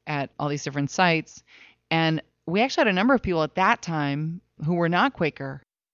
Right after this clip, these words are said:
And it was amazing how quickly they got it, what it is, and how powerful. Again, and, and we had some families joining us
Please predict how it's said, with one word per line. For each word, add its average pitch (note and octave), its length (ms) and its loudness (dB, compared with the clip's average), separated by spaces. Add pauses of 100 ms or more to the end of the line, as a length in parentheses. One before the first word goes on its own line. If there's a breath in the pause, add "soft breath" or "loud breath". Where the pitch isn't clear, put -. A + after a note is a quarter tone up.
(120)
And F#3+ 180 6
it F#3+ 140 8
was F3 180 2
amazing E3 1160 2
how F3 260 2
quickly E3 320 -2
they D3 140 0
got D#3 260 0
it, - 160 -6
what E3+ 300 4
it F3+ 120 4
is, C#3+ 520 -2 (340 soft breath)
and D3 180 -4
how E3 520 2
powerful. D#3+ 800 0
Again, E3 340 0
and, D3+ 220 0 (100)
and D3+ 220 -4
we D#3 80 -4
had D#3 180 -2
some D3+ 140 -4
families D#3 460 -4
joining D3 360 -2
us C#3+ 260 -6